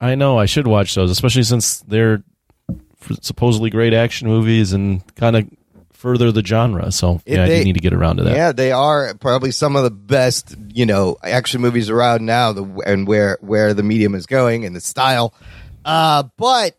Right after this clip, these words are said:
Speaker 2: this trailer, it's very cool. This cast is very cool. Ruggs, let's start with you. What did you think of John Wick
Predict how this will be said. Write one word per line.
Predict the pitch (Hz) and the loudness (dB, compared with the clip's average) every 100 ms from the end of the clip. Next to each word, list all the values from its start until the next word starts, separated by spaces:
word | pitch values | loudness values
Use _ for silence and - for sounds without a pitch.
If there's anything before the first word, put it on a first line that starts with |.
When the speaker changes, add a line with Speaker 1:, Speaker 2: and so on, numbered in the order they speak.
| _ | _
Speaker 2:
this | 160 170 | -4 -4
trailer, | - 247 277 269 277 254 _ _ _ _ _ _ | -2 0 0 2 -2 -4 _ _ _ _ _ _
it's | - | -4
very | 151 170 | -2 -2
cool. | - 202 214 | -2 0 2
This | 202 147 | 0 -6
cast | - 147 160 180 185 | -4 -2 0 -2 -6
is | 165 | -6
very | 180 190 185 | 0 0 0
cool. | 202 202 | 0 0
Ruggs, | 180 180 190 - | 2 0 -2 -6
let's | 175 - | -6 -2
start | 185 160 | 0 0
with | 170 | 0
you. | 180 202 | 0 0
What | 196 175 | 2 0
did | 160 | -2
you | 165 | -4
think | 185 196 226 | -2 -2 0
of | 175 147 | -2 0
John | 160 160 165 | 0 0 0
Wick | 170 | -4